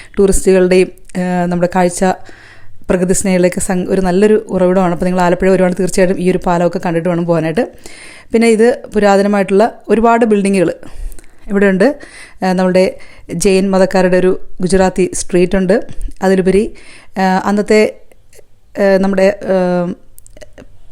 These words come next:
ചരക്ക്, ചരക്ക് ലോഡ് ചെയ്യാൻ വേണ്ടി ഒരുപാട് ഗോഡൗണുകളും അതൊക്കെ ഇപ്പോൾ വളരെ പുരോഗമന, ആ, രീതിയിലോട്ട് വലിയ ഇൻസ്-, ആ, എക്സിബിഷൻ ഹാളുകളൊക്കെ ആയിട്ട് മാറ്റിയിട്ടുണ്ട്.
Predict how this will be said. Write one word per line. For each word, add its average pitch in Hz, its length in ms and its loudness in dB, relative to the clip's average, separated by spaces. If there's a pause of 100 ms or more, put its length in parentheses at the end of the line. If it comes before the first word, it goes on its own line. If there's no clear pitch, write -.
(460)
ചരക്ക്, 208 520 2 (400)
ചരക്ക് 208 540 2
ലോഡ് 202 260 2
ചെയ്യാൻ 214 200 2
വേണ്ടി 190 220 -2 (320)
ഒരുപാട് 196 280 2
ഗോഡൗണുകളും 190 640 2 (640)
അതൊക്കെ 190 220 0
ഇപ്പോൾ 202 120 -2
വളരെ 202 440 2 (120)
പുരോഗമന, 202 480 2 (340)
ആ, 196 160 0
രീതിയിലോട്ട് 190 640 0
വലിയ 190 360 2 (260)
ഇൻസ്-, 196 320 -4
ആ, 180 400 2 (100)
എക്സിബിഷൻ 202 380 -2
ഹാളുകളൊക്കെ 185 480 0
ആയിട്ട് 180 160 0
മാറ്റിയിട്ടുണ്ട്. 180 580 -4